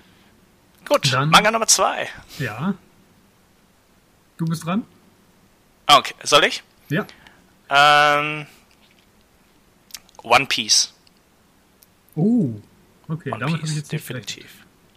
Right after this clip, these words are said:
Speaker 1: Ähm, äh, also zum einen, äh, okay, der Ruffy in One Piece ist schon sehr nahe an dem, äh, Son Goku.
Speaker 2: Ja,
Speaker 1: <laughs> Er
Speaker 2: auch vom
Speaker 1: frisst.
Speaker 2: Essverhalten.
Speaker 1: <laughs> Genau, ne, er frisst, äh, wie,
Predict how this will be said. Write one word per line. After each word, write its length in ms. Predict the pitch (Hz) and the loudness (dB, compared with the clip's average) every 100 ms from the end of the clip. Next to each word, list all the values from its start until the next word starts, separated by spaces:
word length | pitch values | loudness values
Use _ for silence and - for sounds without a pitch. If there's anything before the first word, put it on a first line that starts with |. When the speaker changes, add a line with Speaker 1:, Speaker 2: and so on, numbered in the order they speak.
| _ _ _ - - - - - | _ _ _ -20 -20 -20 -20 -6
Speaker 1:
Ähm, 440 | 110 110 110 107 - _ _ _ _ _ _ - | 0 2 2 -2 -10 _ _ _ _ _ _ -4
äh, 60 | 120 | 4
also 520 | 120 110 - 127 127 | 4 4 2 -2 0
zum 240 | - 131 | 0 2
einen, 380 | 117 127 127 127 | 6 8 6 2
äh, 180 | 113 117 - _ | -4 -4 -8 _
okay, 380 | 117 131 107 - - _ _ - | -2 4 2 2 -12 _ _ -4
der 180 | 120 113 | 4 4
Ruffy 540 | 113 127 - 165 226 | 4 2 0 -8 -8
in 200 | 175 127 123 | -10 -6 -4
One 120 | 127 | -4
Piece 320 | - 156 - | -4 -6 -2
ist 80 | 131 | 0
schon 280 | - 127 127 | 0 -2 -8
sehr 280 | 120 117 123 | -6 0 2
nahe 300 | 120 127 135 | 4 2 2
an 140 | 131 | 0
dem, 380 | 120 113 113 113 - _ _ _ - - - - | -2 -4 -4 -8 -14 _ _ _ -20 -20 -20 -10
äh, 340 | - 117 110 110 | -2 2 2 0
Son 220 | - 113 | -4 -4
Goku. 380 | 135 147 - 254 - - - - 214 - | -6 -6 -8 -10 -10 -10 -10 -10 -12 -10
Speaker 2:
Ja, 360 | 131 131 131 180 | -6 -2 0 0
Speaker 1:
<laughs> 40 | |
Er 100 | 120 | 0
Speaker 2:
auch 80 | 135 | 0
vom 140 | - | 4
Speaker 1:
frisst. 240 | 190 - - | 4 6 4
Speaker 2:
Essverhalten. 440 | 160 170 175 208 - 220 | 2 0 0 0 0 -2
Speaker 1:
<laughs> 200 | - 175 | 2 4
Genau, 300 | 185 156 120 | 6 6 6
ne, 180 | 139 165 | 6 6
er 140 | 131 | 6
frisst, 520 | 123 - 170 220 - - - | 4 0 2 4 2 -2 -8
äh, 200 | 165 160 | -8 -6
wie, 360 | 170 170 170 | -8 -6 -6